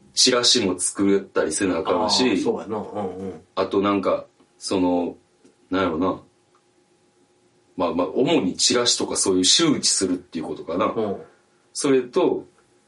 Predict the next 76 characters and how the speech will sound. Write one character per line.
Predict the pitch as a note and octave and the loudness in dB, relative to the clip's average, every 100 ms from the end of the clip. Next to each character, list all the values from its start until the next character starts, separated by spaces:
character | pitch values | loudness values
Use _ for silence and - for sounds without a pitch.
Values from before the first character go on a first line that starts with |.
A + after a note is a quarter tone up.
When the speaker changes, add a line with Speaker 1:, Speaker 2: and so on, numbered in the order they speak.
| _ _ _ _ _ _ - | _ _ _ _ _ _ -8
Speaker 1:
え | E3 E3 | -4 -4
ー | - - | -6 -6
と、 | B2+ F3+ | -2 2
例 | D#3+ | 2
え | |
ば | - | 2
だ | F#2+ | 0
か | F#2 | 0
ら、 | E2 D#2 - _ _ | -4 -6 -16 _ _
な | F#2+ G2 | -4 0
ん | |
か | F2 | 0
レ | E2+ F#2+ | 2 2
ジ | G2 | 2
も | F2 D#2 | 0 0
な | F#2 | 0
ん | F#2 | 0
か、 | D#2+ - _ _ _ _ _ _ | -2 -6 _ _ _ _ _ _
い | G#2+ | -2
じ | G2+ G#2+ | 2 4
ら | G2 | 2
な | E2 | 2
あ | |
か | E2 F#2 | 0 2
ん | F2+ | 2
よ | F#2+ | 2
う | E2+ | 0
な | |
こ | E2 | -4
と | E2 | -6
も | D2+ F#2 | -4 -2
あ | |
る | F#2 | 0
か | F#2 | 0
も | F2+ - | -2 -4
し | - | -8
れ | |
な | - | -8
い。 | |
な | A#2 | -4
ん | A2 | -2
か | |
と | G#2+ | 2
に | F#3+ G3 | 2 2
か | - | 0
く | E2+ | 0
や | A2+ | 2
る | E3 | 2
こ | F3+ F3+ | 2 2
と | C3+ | 2
が | G2+ | 0
い | F2+ G2+ | -4 -8
っ | - - | -8 0
ぱ | D#3+ | 2
い | |
増 | D3+ | 2
え | |
る。 | F2+ | 0
Speaker 2:
そ | B2+ A#2 | 2 0
う | |
や | G2+ | 0
な。 | C3+ A#2 - | -4 -4 -4
う | |
ん。 | G#2 | 0
Speaker 1:
ル | A2 | 2
ー | G2 | 2
ル | F2 | 2
が | E2 | 0
変 | - F2 | 0 0
わ | |
る | E2+ | 0
た | - E2 | -2 -4
び | - | -2
に。 | A2+ | -2
Speaker 2:
う | |
ん。 | G#2+ - | 0 -2